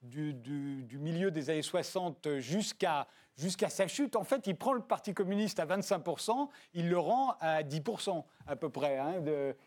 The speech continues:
il va accompagner la chute. Et, et Georges Marchais, c'est à la fois quelqu'un qui est un, un, un super tribun, euh, mais en même temps, euh, c'est, euh, c'est un stalinien. On le voit, il a l'air d'un stalinien, euh, et on se dit que s'il avait été au pouvoir,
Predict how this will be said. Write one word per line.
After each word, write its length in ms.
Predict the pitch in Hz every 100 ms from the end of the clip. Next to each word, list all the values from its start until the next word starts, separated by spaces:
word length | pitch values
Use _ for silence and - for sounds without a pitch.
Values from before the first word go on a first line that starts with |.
| -
il 100 | 160
va 80 | 185
accompagner 460 | 180 214 214 196
la 100 | 180
chute. 240 | - 285 262
Et, 220 | 233 202
et 80 | 202
Georges 240 | 202 175
Marchais, 400 | 202 - 226 269 - -
c'est 140 | -
à 40 | 190
la 100 | 202
fois 360 | 240 226 196
quelqu'un 420 | - 170 147 202
qui 140 | 185 165
est 320 | 135 - -
un, 120 | 160 170
un, 140 | 143 143 -
un 120 | 139
super 400 | 139 - 165 185
tribun, 480 | - 175 156 190 262 - - _ 165
euh, 600 | 165 160 160 160 160 175 185
mais 200 | 196 208
en 60 |
même 280 | 185 190 180
temps, 420 | - 247 277 269 - _ -
euh, 420 | 160 160 165 165
c'est, 540 | 156 - - 214 220 202
euh, 240 | 170 160 -
c'est 300 | - 220 165
un 80 |
stalinien. 600 | - - 131 170 180 147 - _ _ -
On 120 | 156
le 80 | 165
voit, 380 | 175 220 190 151
il 160 | 147 143
a 80 | 143
l'air 280 | 180 220 139
d'un 120 | 143
stalinien, 720 | - 147 139 156 185 214 262 - - 170
euh, 220 | 170 196
et 80 | 202
on 120 | 190
se 40 |
dit 140 | 156 208
que 60 |
s'il 200 | - 247
avait 180 | 220 175
été 120 | 170
au 60 | 165
pouvoir, 640 | 135 156 151 208 262 254